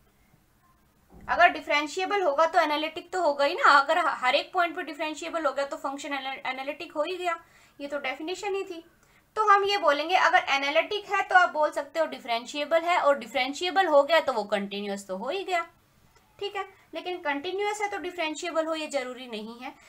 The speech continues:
लेकिन हाँ differentiable है वो हर एक point पे, तब हम बोलेंगे वो analytic तो है, ठीक। देखिए जितने भी trigonometric function है, trigonometric function जो है वो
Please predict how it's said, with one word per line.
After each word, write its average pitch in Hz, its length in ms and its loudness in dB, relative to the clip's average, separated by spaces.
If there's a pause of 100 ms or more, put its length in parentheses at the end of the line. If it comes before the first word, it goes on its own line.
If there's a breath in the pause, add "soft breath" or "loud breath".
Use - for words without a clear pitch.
(160 soft breath)
लेकिन 392 280 -2
हाँ 381 140 8
differentiable 381 840 2
है 440 80 8
वो 427 180 8
हर 302 140 8
एक 339 160 -4
point 339 280 0
पे, 349 120 -4
तब 359 180 2
हम 294 160 0
बोलेंगे 240 300 -10
वो 285 140 0
analytic 214 580 -4
तो 240 120 -6
है, 262 180 -2 (920)
ठीक। 415 200 -10 (2750 soft breath)
देखिए 294 560 -6 (280)
जितने 359 440 -2
भी 415 200 0
trigonometric 381 800 -2
function 269 420 -4
है, 196 180 -8 (880)
trigonometric 359 680 0
function 302 420 -6
जो 302 140 -2
है 320 160 -2
वो 349 200 -2